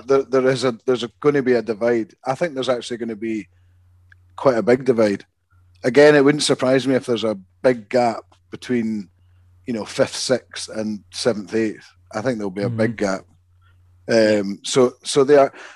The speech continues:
Speaker 1: I think ninth and twelve is maybe ambitious. I, I, I,
Speaker 2: I do as
Speaker 1: I agree.
Speaker 2: well.
Speaker 1: It's probably what we need. I, I would say for me it would be seven probably.
Speaker 2: Yeah.
Speaker 1: 'Cause then
Speaker 2: I, I
Speaker 1: that
Speaker 2: can't
Speaker 1: gives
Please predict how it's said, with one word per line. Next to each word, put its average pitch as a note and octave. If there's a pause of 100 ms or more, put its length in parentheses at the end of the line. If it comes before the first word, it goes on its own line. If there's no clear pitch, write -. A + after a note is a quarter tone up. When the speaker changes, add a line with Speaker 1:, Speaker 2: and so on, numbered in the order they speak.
(400)
Speaker 1:
I -
think E3+
ninth C#3
and C3
twelve C#3
is C3
maybe B2+ (100)
ambitious. C3 (300)
I, C3+
I, C3
I, B2+
Speaker 2:
I -
do G#2+
as F#2+
Speaker 1:
I B2+
agree. G2
Speaker 2:
well. F#2
Speaker 1:
It's -
probably B2+
what A#2+
we B2
need. B2+
I, -
I -
would D#3+
say D3+
for -
me D#3
it D3+
would A#2+
be A#2+
seven A#2
probably. A#2
Speaker 2:
Yeah. - (800)
Speaker 1:
'Cause C#3+
then C3+
Speaker 2:
I, E3+
I F#3
Speaker 1:
that -
Speaker 2:
can't F3+
Speaker 1:
gives -